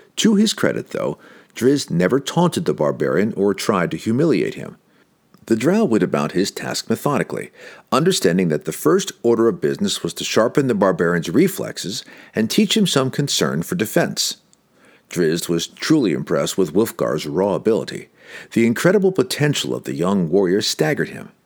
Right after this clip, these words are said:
At first, he feared that Wulfgar's stubborn pride and bitterness would render him untrainable, but the barbarian had risen to the challenge. Recognizing the benefits he would reap from one as adept with weapons as Drizzt,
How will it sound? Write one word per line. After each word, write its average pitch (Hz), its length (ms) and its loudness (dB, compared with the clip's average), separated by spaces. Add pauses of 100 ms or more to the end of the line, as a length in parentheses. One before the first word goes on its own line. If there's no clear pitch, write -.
(440)
At - 100 -4
first, - 460 -2 (120)
he 117 80 0
feared 151 420 0
that 113 200 0
Wulfgar's 131 500 0
stubborn 123 420 0
pride 92 440 -2
and 85 260 -6
bitterness 87 480 2
would 76 200 -4
render 104 260 2
him 90 200 -2
untrainable, 113 800 -2 (500)
but - 140 -8
the 67 80 -10
barbarian 78 580 0
had 76 260 -6
risen 82 320 0
to 80 100 -6
the 87 120 -2
challenge. - 580 -6 (720)
Recognizing 139 640 2
the 87 100 0
benefits 90 560 0
he 90 60 -2
would 78 240 0
reap 95 220 0
from 80 220 -4
one 92 140 0
as 78 120 -4
adept 92 500 -2
with - 160 -4
weapons 90 380 -2
as 65 160 -12
Drizzt, 104 480 0